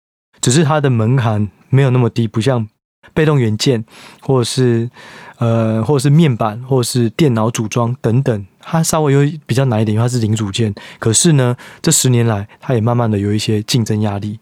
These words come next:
哦，但是长线还是受惠于一个自动化或者是说智能制造或是，呃，这种，嗯，车用电子等等的趋势，所以还是可以成长，可是成长的力道也会没有过去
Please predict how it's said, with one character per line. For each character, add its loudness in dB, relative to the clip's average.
哦， -2
但 0
是 0
长 -2
线 0
还 -2
是 0
受 0
惠 0
于 -2
一 -2
个 -2
自 0
动 2
化 -2
或 0
者 0
是 0
说 0
智 2
能 0
制 0
造 -2
或 0
是， 0
呃， 0
这 0
种， -2
嗯， -2
车 2
用 2
电 0
子 -4
等 0
等 0
的 -2
趋 -4
势， -2
所 0
以 0
还 -4
是 0
可 4
以 0
成 -2
长， -2
可 2
是 2
成 -2
长 0
的 0
力 2
道 -2
也 2
会 0
没 2
有 2
过 0
去 -2